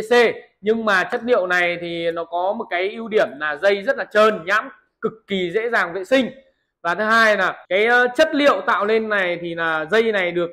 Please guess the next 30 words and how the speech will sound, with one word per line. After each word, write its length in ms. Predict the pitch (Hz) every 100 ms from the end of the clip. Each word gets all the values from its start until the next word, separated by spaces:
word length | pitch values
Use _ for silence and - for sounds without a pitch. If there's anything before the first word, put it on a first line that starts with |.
| -
tạo 300 | 202 160 151 _ _
cấu 220 | 180 214 269
thành 220 | 208 175
từ 160 | 175 160 -
sáu 240 | 196 196 294
lớp 320 | 320 330 - -
khác 160 | 277 262
nhau. 380 | 254 220 - -
Các 120 | 214 214
cái 80 | 208
lớp 380 | 269 285 - -
cấu 160 | 165 208
tạo 200 | 208 160
nên 140 | 180
cái 80 | 170
dây 200 | 185 185
này 240 | 170 139
rất 180 | 143 233
là 180 | 175 135
an 300 | 156 196 196
toàn 320 | 190 185 160 143
cho 60 |
anh 120 | 170 175
chị 80 | 180
em, 140 | 185 - -
các 160 | 233 233
cái 260 | 202 190 208
loại 240 | 208 180 -
chịu 140 | 208 185
lực, 180 | 202